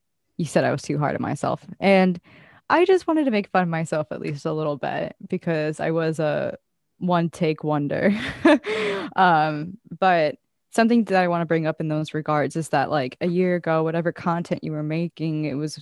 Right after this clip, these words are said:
to fit maybe a certain persona or, you know, certain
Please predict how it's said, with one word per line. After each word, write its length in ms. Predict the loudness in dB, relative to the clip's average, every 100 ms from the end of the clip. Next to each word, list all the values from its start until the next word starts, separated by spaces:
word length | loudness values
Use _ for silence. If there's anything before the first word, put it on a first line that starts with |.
| -8
to 120 | -8
fit 460 | -4 0 2 2 0
maybe 480 | -2 0 0 -2 -4
a 60 | -8
certain 800 | -4 -4 -4 -8 -6 -8 -10 -12 _ _ _ _ _ _ _ _ _ -20 _ _ _ _ _
persona 720 | -4 -4 -4 -2 -2 -2 -4 -4
or, 600 | -4 -4 -4 -6 -8 -12 _ -8
you 200 | -4 -4
know, 260 | -6 -6
certain 800 | -8 -8 -8 -4 -4 -2 -4 -6